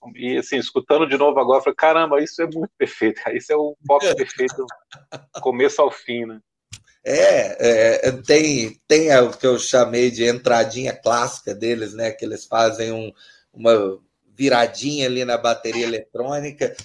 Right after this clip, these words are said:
Speaker 2: A Dusty Springfield era um, era uma mulher, assim, vinte anos mais velha, né, do que ele. Já tinha feito ali sucesso lá nos anos,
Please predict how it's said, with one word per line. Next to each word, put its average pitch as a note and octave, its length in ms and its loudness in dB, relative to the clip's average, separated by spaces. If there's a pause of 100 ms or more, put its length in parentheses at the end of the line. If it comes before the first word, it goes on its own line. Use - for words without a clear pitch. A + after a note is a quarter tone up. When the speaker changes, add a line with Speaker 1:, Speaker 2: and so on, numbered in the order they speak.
(120)
Speaker 2:
A A#2+ 960 0
Dusty G3 420 -2
Springfield C3 920 -8
era A#2+ 220 -4
um, A#3 240 -8 (360)
era F3 200 -2
uma D#3+ 280 -4
mulher, A#2 460 -2
assim, A#2+ 680 -6
vinte A#3 220 -2
anos G3 360 4
mais B2 220 -2
velha, A2 440 0
né, B2 240 -4
do - 160 -12
que F#2+ 160 -16
ele. A2+ 340 -6
Já F#2+ 160 -10
tinha G#2+ 200 -14
feito B2 340 -12
ali A#2 160 -6
sucesso A#2 680 -4
lá A2 240 -2
nos A#2 320 -8
anos, A2 600 -6